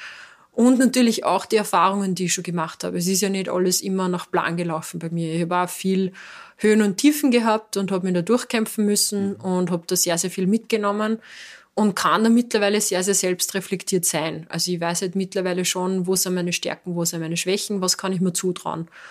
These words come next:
Speaker 1: Und ich glaub, aus dem ziehe ich einfach auch so ein bisschen diese mentale Stärke und kann auch einschätzen, ich bin jetzt für eine Sache bereit oder ich fühle mich bereit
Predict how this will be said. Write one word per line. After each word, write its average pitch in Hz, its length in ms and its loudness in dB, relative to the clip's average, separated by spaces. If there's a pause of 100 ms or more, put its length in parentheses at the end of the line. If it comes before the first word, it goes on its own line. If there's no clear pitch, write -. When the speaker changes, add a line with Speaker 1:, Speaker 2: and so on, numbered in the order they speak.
(200)
Speaker 1:
Und 185 80 2
ich 185 80 2
glaub, 185 180 0
aus 185 200 0
dem 208 400 4
ziehe 202 240 0
ich 190 120 -2
einfach 180 280 -2
auch 170 160 -2
so - 120 -4
ein 170 40 -10
bisschen 175 260 -2
diese 175 220 -2
mentale 170 400 -2
Stärke 185 560 -2 (480)
und 214 140 2
kann 214 280 4
auch 214 200 2
einschätzen, 214 600 0
ich - 160 -8
bin 214 260 6
jetzt 196 460 0
für - 160 -6
eine 196 140 0
Sache 190 320 -2
bereit 196 420 -4
oder 185 120 0
ich 175 120 -2
fühle 214 160 2
mich 220 180 4
bereit 190 440 -4